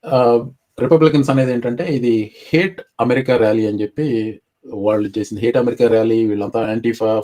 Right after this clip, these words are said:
funded by somebody. This is nonsensical bullshit they are saying. Speaking of bullshit అండి,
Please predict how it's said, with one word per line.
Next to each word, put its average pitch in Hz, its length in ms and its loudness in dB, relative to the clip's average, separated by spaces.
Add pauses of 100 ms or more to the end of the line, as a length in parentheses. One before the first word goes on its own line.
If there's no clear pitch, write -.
funded 107 240 -2
by 110 120 -4
somebody. 104 500 -4 (1080)
This 135 320 0
is 135 120 4
nonsensical 135 720 0
bullshit 113 360 0
they 101 200 -2
are 90 60 -2 (100)
saying. 95 100 -6
Speaking 147 580 -2
of 107 80 0
bullshit 135 400 -2
అండి, 101 260 -6